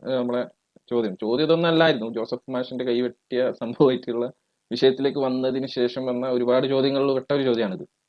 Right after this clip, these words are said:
അപ്പൊ ഇവരെ സംബന്ധിച്ചിടത്തോളം നമുക്കിവിടെ ഇസ്ലാമികമായിട്ട് ജീവിക്കാൻ കഴിയുന്നില്ല എന്ന് ഒരു ബോധം തരാൻ നോക്കുകയാണ് ഇയാൾ. ശരിക്കും നമുക്കെല്ലാം അറിയാം, ഇസ്ലാമിനെ പറ്റിയിട്ട് ശരിക്കും അറിയുന്ന ആളുകളാണ് ഇസ്ലാമിൽ ജീവിക്കുന്നത്. അല്ലാതെ,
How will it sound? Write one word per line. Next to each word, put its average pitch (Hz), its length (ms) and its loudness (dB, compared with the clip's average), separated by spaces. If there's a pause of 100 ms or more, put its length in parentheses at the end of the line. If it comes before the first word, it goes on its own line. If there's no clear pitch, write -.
(540)
അപ്പൊ 151 140 0
ഇവരെ 165 200 6
സംബന്ധിച്ചിടത്തോളം 180 720 4 (360)
നമുക്കിവിടെ 180 540 4 (280)
ഇസ്ലാമികമായിട്ട് 160 760 2
ജീവിക്കാൻ 143 580 0
കഴിയുന്നില്ല 131 760 4 (320)
എന്ന് 175 460 6 (320)
ഒരു 156 260 4
ബോധം 135 680 6 (260)
തരാൻ 131 220 8
നോക്കുകയാണ് 113 340 0
ഇയാൾ. 85 140 -6 (480)
ശരിക്കും 147 300 0
നമുക്കെല്ലാം 180 480 8
അറിയാം, 120 160 6
ഇസ്ലാമിനെ 156 380 0
പറ്റിയിട്ട് 170 580 2
ശരിക്കും 165 360 2
അറിയുന്ന 151 260 0
ആളുകളാണ് 143 380 0
ഇസ്ലാമിൽ 170 380 2
ജീവിക്കുന്നത്. 98 320 -2
അല്ലാതെ, 131 280 2